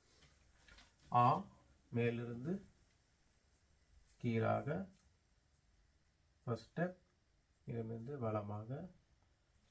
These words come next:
இரண்டாவது ஸ்டெப். யா, மேலிருந்து கீழாக, இடமிருந்து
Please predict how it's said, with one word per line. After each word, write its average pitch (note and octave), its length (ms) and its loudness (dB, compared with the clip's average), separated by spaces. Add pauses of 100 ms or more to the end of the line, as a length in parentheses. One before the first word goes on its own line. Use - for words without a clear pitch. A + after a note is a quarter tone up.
(140)
இரண்டாவது G#2 520 -2 (100)
ஸ்டெப். - 180 -6 (2500)
யா, C#3+ 380 6 (320)
மேலிருந்து A#2+ 720 -8 (540)
கீழாக, A#2+ 600 -10 (800)
இடமிருந்து A#2 680 -10